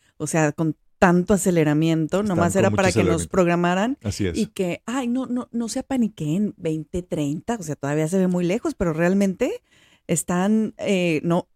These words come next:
Speaker 1: han cambiado varias veces este, esta agenda, que no, estamos listos para empezar en el veinte veinticinco. Entonces,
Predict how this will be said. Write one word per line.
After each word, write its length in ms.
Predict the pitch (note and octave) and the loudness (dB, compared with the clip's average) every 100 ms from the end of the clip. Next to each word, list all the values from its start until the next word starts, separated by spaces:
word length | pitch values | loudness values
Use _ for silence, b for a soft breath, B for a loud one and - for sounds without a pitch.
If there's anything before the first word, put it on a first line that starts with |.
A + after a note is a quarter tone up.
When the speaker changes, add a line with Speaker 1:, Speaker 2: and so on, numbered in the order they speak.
| - | -6
Speaker 1:
han 160 | E3+ E3 | -2 0
cambiado 460 | G#3 G#3 E3 G#3 | 0 0 0 0
varias 340 | G#3+ D#3+ E3+ - | 0 0 -2 0
veces 420 | E3+ D#3+ F#3+ - - | -4 -2 -6 -8 -6
este, 800 | D#3+ D#3+ - F#3+ E3+ D#3 D#3+ - _ _ _ _ - | -4 -4 -6 -4 -2 -4 -6 -12 _ _ _ _ -6
esta 220 | F3 F3+ | -4 -2
agenda, 420 | - F3+ C4+ G3 | -2 -2 -2 -4
que 240 | - D#3+ - | -4 -6 -4
no, 280 | G3+ G#3+ - | -4 -4 -2
estamos 500 | G3+ G3 A3 B3+ D#4+ | -2 -2 -2 -4 -2
listos 340 | C4 B3 D#4 | -2 -2 -10
para 140 | - G#3 | -8 -8
empezar 380 | F3+ E3 A3+ B3+ | -6 -4 -4 -4
en 100 | B3+ | -6
el 160 | F#3 | -6
veinte 300 | E3+ A3+ A#3+ | -2 0 0
veinticinco. 680 | B3+ F#3+ - - E3 D3 - | -6 -8 -8 -6 -4 -4 -8
Entonces, 560 | - D#3 E3+ A#3 A3+ | -14 -6 -2 0 -2